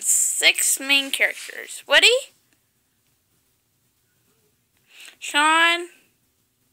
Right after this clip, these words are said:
Gus, Jules, Lassie, and Trout.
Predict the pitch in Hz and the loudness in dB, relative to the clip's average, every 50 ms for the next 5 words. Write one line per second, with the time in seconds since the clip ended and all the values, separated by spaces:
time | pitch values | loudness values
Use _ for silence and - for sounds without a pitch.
0 | _ _ _ _ _ _ _ _ _ _ _ _ _ _ _ - - _ _ _ | _ _ _ _ _ _ _ _ _ _ _ _ _ _ _ -20 -20 _ _ _
1 | _ _ _ _ _ _ _ _ _ - 262 285 311 427 - - - - - - | _ _ _ _ _ _ _ _ _ 2 4 4 4 4 2 2 2 0 -2 -6
2 | - _ _ _ _ _ _ _ _ _ _ _ _ _ _ _ _ _ _ _ | -12 _ _ _ _ _ _ _ _ _ _ _ _ _ _ _ _ _ _ _
3 | _ _ _ _ _ - - - - _ _ _ - 254 262 285 294 311 339 370 | _ _ _ _ _ -20 -20 -20 -20 _ _ _ -8 -2 2 2 2 2 2 0
4 | - - - - - - _ _ _ _ _ _ _ _ _ _ _ _ _ _ | -4 -4 -6 -10 -14 -18 _ _ _ _ _ _ _ _ _ _ _ _ _ _
5 | _ _ _ _ _ _ _ _ _ _ - - - - - - - - - - | _ _ _ _ _ _ _ _ _ _ -20 -20 -20 -20 -20 -20 -20 -20 -4 2
6 | - 254 269 285 285 - - 339 320 320 330 330 - - - _ _ _ _ _ | 4 4 6 6 4 2 4 6 4 4 4 2 -4 -12 -18 _ _ _ _ _
7 | _ _ _ _ _ _ _ _ _ _ _ _ _ _ _ _ _ _ _ _ | _ _ _ _ _ _ _ _ _ _ _ _ _ _ _ _ _ _ _ _
8 | _ _ _ _ _ _ _ _ _ _ _ _ _ _ _ _ _ _ - - | _ _ _ _ _ _ _ _ _ _ _ _ _ _ _ _ _ _ -6 -6
9 | 233 240 - - 240 196 180 170 - - - | -4 -2 2 4 6 6 6 4 0 -6 -14